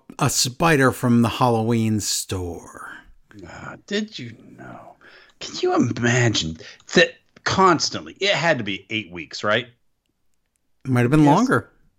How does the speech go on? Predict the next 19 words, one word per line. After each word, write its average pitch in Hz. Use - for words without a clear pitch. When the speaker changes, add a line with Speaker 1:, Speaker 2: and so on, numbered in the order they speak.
Speaker 2:
So -
let's 180
say -
eight 123
weeks. 101
Eight 127
weeks 127
you're 95
doing 92
this 78
gimmick. 73
Every 123
time 101
it's -
all 220
that's 202
on 170
your 131
mind 95